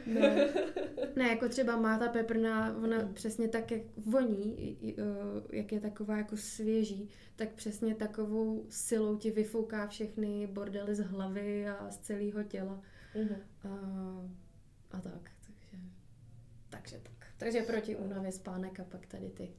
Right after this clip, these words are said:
Speaker 1: vůně. <laughs>
Speaker 2: Super. Mají ty, nebo kde všude mají ty esenciální oleje využití?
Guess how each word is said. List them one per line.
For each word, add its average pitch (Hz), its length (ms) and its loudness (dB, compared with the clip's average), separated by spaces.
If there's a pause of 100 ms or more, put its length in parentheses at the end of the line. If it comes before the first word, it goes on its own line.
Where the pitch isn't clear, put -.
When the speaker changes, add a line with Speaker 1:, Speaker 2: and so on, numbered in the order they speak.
Speaker 1:
vůně. 190 400 -4 (380)
<laughs> 254 640 4
Speaker 2:
Super. 202 260 -14 (1800)
Mají 208 300 0
ty, 254 380 -2
nebo 214 180 2
kde 240 200 8
všude 240 400 4
mají 233 220 -2
ty 226 160 -2
esenciální 220 720 0
oleje 214 280 0
využití? 208 720 -4